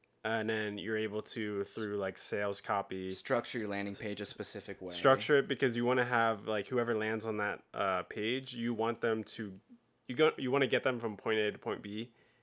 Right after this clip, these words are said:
Speaker 1: and whether that's, like, downloading a, a free book or
Speaker 2: Yeah.
Speaker 1: signing up for a webinar
Speaker 2: Mm-hmm.
Speaker 1: or just simply giving them your email
Speaker 2: Yeah.
Speaker 1: because it's all part of the larger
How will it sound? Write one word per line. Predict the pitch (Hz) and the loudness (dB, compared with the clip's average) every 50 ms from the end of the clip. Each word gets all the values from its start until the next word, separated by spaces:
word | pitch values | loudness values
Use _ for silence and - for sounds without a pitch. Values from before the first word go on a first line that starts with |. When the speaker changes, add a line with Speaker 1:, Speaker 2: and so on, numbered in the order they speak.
| _ _ _ _ _ | _ _ _ _ _
Speaker 1:
and | 113 110 107 104 101 98 95 101 | -4 -2 -2 -2 -2 -2 -2 -2
whether | 104 104 107 | -2 -2 -2
that's, | 101 101 98 101 - - | -2 -2 -2 -2 -2 -4
like, | 104 95 90 - | -4 -4 -4 -2
downloading | 107 101 101 101 101 104 101 98 101 101 101 98 | -2 0 0 0 -2 -4 -4 -2 -2 -2 -2 -2
a, | 95 92 90 90 90 95 - _ _ _ - | -2 -2 -2 -4 -4 -6 -8 _ _ _ -10
a | |
free | - - - 113 107 104 | -8 -6 -4 -4 -4 -4
book | 95 98 104 101 98 101 101 - - - | -4 -2 -2 0 0 0 -2 -6 -10 -6
or | 107 107 101 101 98 98 95 95 95 - - - - - _ | -4 -2 0 0 2 2 0 0 -2 -6 -12 -20 -20 -20 _
Speaker 2:
Yeah. | - | 0
Speaker 1:
signing | - - 123 107 104 104 101 104 | 2 2 2 2 0 0 -2 -4
up | 101 - | -4 -4
for | - 113 98 | -2 -2 -2
a | 92 | 0
webinar | 95 95 98 95 101 101 101 101 101 101 101 | -2 -2 -2 -2 -2 -2 0 0 0 0 0
Speaker 2:
Mm-hmm. | 110 - | 0 0
Speaker 1:
or | 104 104 101 98 95 | -2 -2 0 -2 -4
just | 95 - 117 107 107 - _ _ _ _ _ - | -2 -2 -4 -4 -4 -6 _ _ _ _ _ -6
simply | - - 120 107 - 104 98 | -4 -2 -2 -2 -4 -4 -6
giving | 92 92 104 95 98 101 98 98 95 95 92 - _ | -4 -4 -4 -4 -4 -4 -4 -4 -6 -8 -10 -14 _
them | - - 104 101 101 98 | -10 -6 -4 -4 -4 -4
your | 95 95 78 | -4 -4 -4
email | 71 104 110 120 135 143 156 156 - _ _ _ - | -4 -2 0 2 2 2 0 -2 -4 _ _ _ -6
Speaker 2:
Yeah. | - | -6
Speaker 1:
because | 117 - 117 104 98 | -4 -2 -2 -4 -2
it's | 101 95 - | -4 -4 -2
all | 104 107 101 | 0 -2 -2
part | - - 107 104 101 | 0 -2 -2 -2 -2
of | 92 | -2
the | 98 101 95 | -4 -4 -2
larger | 98 95 95 98 95 98 101 98 95 95 95 95 | -2 0 0 -2 -2 -2 -2 -2 0 -2 -2 -4